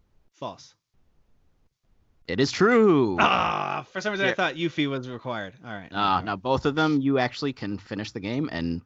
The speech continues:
Speaker 2: not get them into your party.
Speaker 1: I knew Vincent was optional, which is
Speaker 2: Yeah.
Speaker 1: crazy 'cause he's awesome, but I, for some reason I thought Yuffie was not.
Speaker 2: Yeah.
Speaker 1: All right.
Speaker 2: Question number three.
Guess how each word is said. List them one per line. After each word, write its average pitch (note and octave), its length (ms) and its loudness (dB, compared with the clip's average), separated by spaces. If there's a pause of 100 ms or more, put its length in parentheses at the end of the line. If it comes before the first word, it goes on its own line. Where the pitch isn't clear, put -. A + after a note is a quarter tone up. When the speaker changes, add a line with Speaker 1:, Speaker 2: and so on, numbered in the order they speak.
(140)
Speaker 2:
not F2+ 460 -2
get F#2+ 180 -6
them G#2+ 140 -4
into A2 180 -4
your C3 120 2
party. F3 280 -4 (160)
Speaker 1:
I C3 100 -4
knew E3+ 200 2
Vincent D3+ 400 -6
was A#2+ 160 -10
optional, G#2+ 560 -10
which - 140 -18
is A2 80 -12
Speaker 2:
Yeah. F2 80 -4
Speaker 1:
crazy E2 200 -2
'cause G#2 120 -12
he's G#2+ 140 -6
awesome, G2+ 260 -6
but F#2 160 -12
I, G2 40 -10
for - 200 -10
some C#3 120 -2
reason A#2 160 -2
I G#2+ 80 -4
thought A2 220 -8
Yuffie B2 260 -12
was A#2+ 400 -16 (140)
not. A2+ 260 -10
Speaker 2:
Yeah. D2+ 180 -10
Speaker 1:
All G3 100 0
right. G3 180 0 (800)
Speaker 2:
Question D3 640 2
number B2 180 0
three. G#2+ 580 -4